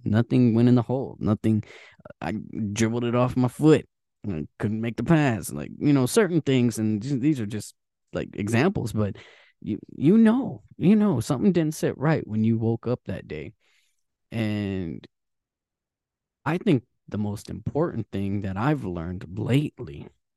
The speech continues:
and this is super, super, like, it goes back to the whole Christian faith and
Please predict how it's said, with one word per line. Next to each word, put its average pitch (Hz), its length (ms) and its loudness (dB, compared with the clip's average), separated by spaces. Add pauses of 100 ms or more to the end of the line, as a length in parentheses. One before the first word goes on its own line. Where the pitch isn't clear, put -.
(1300)
and 110 180 2
this 131 240 6
is 107 260 -4 (120)
super, 202 880 2
super, 98 640 -2 (100)
like, 98 220 -6
it 117 140 -6
goes 123 200 6
back 110 280 2
to 110 180 -2
the 76 140 -4
whole 104 240 -2 (160)
Christian 104 360 0
faith 110 360 -2
and 95 120 -4